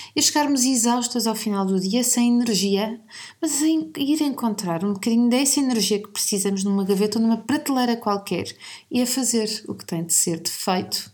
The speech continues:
o que tem de ser feito, não é? Porque aquilo que tem que ser feito tem muita força. Há umas semanas atrás, num jantar em casa de uns amigos, ele dizia: "Oh Magda, tu achas mesmo que me apetece ir para uma ginástica ou para uma aula qualquer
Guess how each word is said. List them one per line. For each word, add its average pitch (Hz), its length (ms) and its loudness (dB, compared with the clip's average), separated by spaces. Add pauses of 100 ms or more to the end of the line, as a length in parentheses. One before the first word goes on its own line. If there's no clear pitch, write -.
(120)
o - 60 -16
que - 140 -16
tem 160 180 -4
de 156 80 -6
ser 196 120 -4
feito, 190 460 -8
não 196 60 -2
é? 190 140 -4 (360)
Porque - 540 -8
aquilo 190 240 0
que 170 120 -14
tem 185 180 -4
que 190 80 -2
ser - 160 -2
feito 226 440 -4 (280)
tem 254 120 2
muita 208 280 2
força. - 440 -8 (640)
Há 226 60 2
umas 233 160 6
semanas 214 420 2
atrás, 208 640 -2 (680)
num 208 120 4
jantar 196 320 2
em 190 60 4
casa 185 260 2
de 170 80 -2
uns 185 140 2
amigos, 190 600 2
ele 208 180 4
dizia: 170 480 0 (540)
"Oh - 40 -8
Magda, 240 280 2
tu 240 120 -4
achas 262 380 2
mesmo 214 680 2
que 185 120 -4
me 202 60 2
apetece 190 400 2
ir 190 80 -2
para 214 120 -2
uma 214 220 4
ginástica 185 760 2
ou 175 60 0
para 190 160 0
uma 202 160 2
aula 233 180 2
qualquer 226 760 0